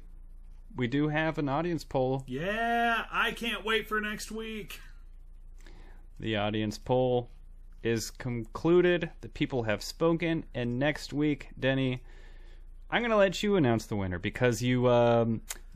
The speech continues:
Speaker 1: definitely influenced the vote more than a little bit.
Speaker 2: I campaigned for this, um, and my campaigns, like, never work,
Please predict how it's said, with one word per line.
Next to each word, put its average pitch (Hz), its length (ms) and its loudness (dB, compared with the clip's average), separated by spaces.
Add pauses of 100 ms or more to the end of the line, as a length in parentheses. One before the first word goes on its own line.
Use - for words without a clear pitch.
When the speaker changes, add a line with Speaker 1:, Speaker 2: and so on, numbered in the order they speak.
(120)
Speaker 1:
definitely 165 680 2
influenced 165 560 4
the 160 100 4
vote 160 340 2
more 120 220 0
than 147 120 0
a 143 60 2
little 147 220 4
bit. 151 160 4
Speaker 2:
I 208 140 6
campaigned 220 640 0
for 220 160 4
this, 220 500 2
um, 185 460 2
and 190 260 2
my 185 140 4
campaigns, 208 840 -2
like, 175 260 0
never 214 440 2
work, 185 540 0